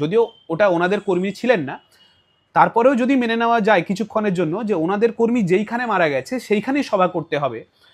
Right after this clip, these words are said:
তাহলে কালকে সিপিএম বলতে পারে যে মইদুল মিদ্যা নবান্ন অভিযান করতে গিয়ে ঠিক যেইখানে মারা গেছেন, তাহলে সেইখানে আমরা মইদুল মিদ্যাকে স্মরণ করে এবার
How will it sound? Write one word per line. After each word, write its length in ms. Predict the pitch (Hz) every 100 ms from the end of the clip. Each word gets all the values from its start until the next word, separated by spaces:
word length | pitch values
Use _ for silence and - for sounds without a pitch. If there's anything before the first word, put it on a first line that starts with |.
| _
তাহলে 220 | 214 220
কালকে 440 | 220 220 220 240 233 _
সিপিএম 420 | - 240 220 254 240
বলতে 240 | 285 285
পারে 240 | 180 156
যে 120 | 151 175
মইদুল 320 | 185 196 226
মিদ্যা 460 | 220 180 220 214 - _ 185
নবান্ন 360 | 196 214 226
অভিযান 300 | 220 208 226
করতে 260 | 220 226 226
গিয়ে 200 | 214 170 -
ঠিক 200 | - 277
যেইখানে 380 | 170 262 262 269
মারা 220 | 196 156
গেছেন, 300 | 135 123 220 311 _ _ -
তাহলে 160 | 196
সেইখানে 500 | 190 - 262 254 262
আমরা 260 | 208 147 175 294 _ _ 165
মইদুল 300 | 202 208 220
মিদ্যাকে 360 | 220 180 208
স্মরণ 320 | 208 196 208
করে 160 | 208 208
এবার 180 | 196